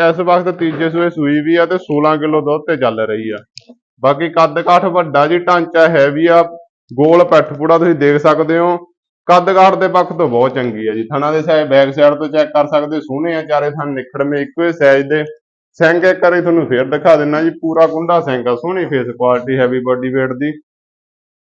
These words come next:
ਚੰਗੇ ਦੁੱਧ ਵਾਲੀ ਮੱਝ ਦੀ ਧੀ ਆ ਜੀ। ਬਾਕੀ ਦੁੱਧ ਇਹਦਾ ਵੀ ਚੰਗਾ ਹੀ ਹੋਊਗਾ ਕਿਉਂਕਿ ਬਾਡੀ ਸਟਰਕਚਰ ਬਹੁਤ ਚੰਗਾ ਜੀ।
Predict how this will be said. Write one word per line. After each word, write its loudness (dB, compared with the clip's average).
ਚੰਗੇ 4
ਦੁੱਧ 4
ਵਾਲੀ 4
ਮੱਝ 2
ਦੀ -2
ਧੀ 0
ਆ 6
ਜੀ। -2
ਬਾਕੀ 4
ਦੁੱਧ 0
ਇਹਦਾ 4
ਵੀ 0
ਚੰਗਾ 2
ਹੀ 6
ਹੋਊਗਾ 4
ਕਿਉਂਕਿ 2
ਬਾਡੀ 0
ਸਟਰਕਚਰ -2
ਬਹੁਤ -4
ਚੰਗਾ -6
ਜੀ। -16